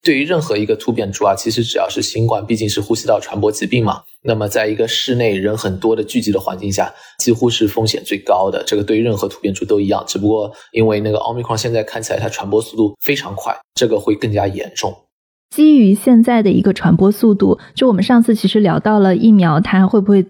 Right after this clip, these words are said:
Speaker 2: 针对新的病毒，比如说像 Omicron 来做生产研发，这个他们应该是已经在做了的。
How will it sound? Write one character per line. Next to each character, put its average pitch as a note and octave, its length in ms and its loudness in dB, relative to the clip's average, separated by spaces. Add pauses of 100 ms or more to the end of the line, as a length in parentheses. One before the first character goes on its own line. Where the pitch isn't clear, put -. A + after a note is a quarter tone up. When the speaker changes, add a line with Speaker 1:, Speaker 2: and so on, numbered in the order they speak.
Speaker 2:
针 G#3+ 200 4
对 G#3 160 4
新 G#3+ 200 4
的 G#3+ 80 6
病 F#3+ 300 4
毒， - 240 2
比 - 140 0
如 - 100 2
说 F#3 160 2
像 D#3+ 180 0
Omicron G3 540 4
来 A#3 160 2
做 F#3+ 180 2
生 G3 160 2
产 G3+ 200 2
研 - 180 0
发， F3 240 2
这 G3 160 2
个 F3+ 80 2
他 F#3+ 160 2
们 F#3 100 6
应 F3+ 80 6
该 F#3 140 6
是 F#3+ 120 2
已 F3 100 2
经 E3+ 120 6
在 F#3 140 4
做 G3 280 2
了 - 120 -2
的。 - 160 -6